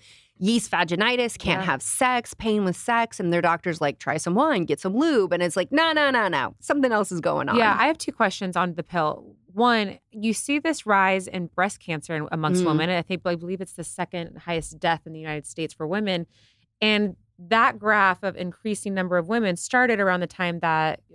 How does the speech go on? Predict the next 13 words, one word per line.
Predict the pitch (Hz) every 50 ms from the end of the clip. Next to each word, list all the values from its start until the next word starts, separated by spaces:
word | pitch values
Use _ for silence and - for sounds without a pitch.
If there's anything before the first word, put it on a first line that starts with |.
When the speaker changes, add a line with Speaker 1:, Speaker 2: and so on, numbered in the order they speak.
| - -
Speaker 2:
birth | 233 269 269
control | - 240 196 - 185 160 156 156 151
was | 196 180 165
Speaker 1:
Mm-hmm. | 170 185
Speaker 2:
introduced | 170 160 147 160 147 -
to | -
the | 165
market. | 160 175 208 220 - 175 135 - _ _ _ _ _ _
Is | 190 202 196
there | 285 285 285
a | 277
correlation | - - 240 220 196 170 143 151 151 - 208 190
between | 175 - - - 175 170 165 165 -